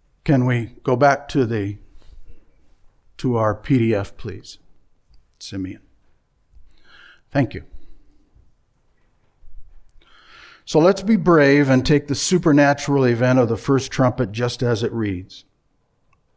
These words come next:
"There came hail and fire, mingled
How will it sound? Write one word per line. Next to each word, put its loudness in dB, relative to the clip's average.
"There 4
came 4
hail 2
and 2
fire, 0
mingled 4